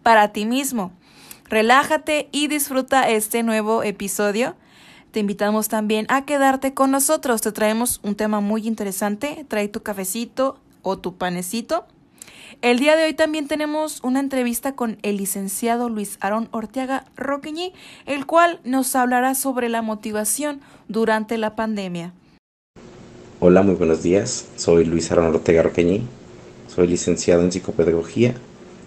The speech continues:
Speaker 2: Tengo treinta años. Estudié en el Instituto Mexicano de Psicooncología. De momento radico aquí en Monterrey, Nuevo León.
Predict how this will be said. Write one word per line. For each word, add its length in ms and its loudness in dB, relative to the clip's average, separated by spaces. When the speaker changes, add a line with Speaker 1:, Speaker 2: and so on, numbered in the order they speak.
Speaker 2:
Tengo 280 4
treinta 420 2
años. 480 0
Estudié 640 2
en 100 2
el 140 2
Instituto 480 2
Mexicano 560 2
de 80 6
Psicooncología. 960 0
De 80 0
momento 420 2
radico 560 2
aquí 380 0
en 180 -2
Monterrey, 480 2
Nuevo 200 4
León. 280 6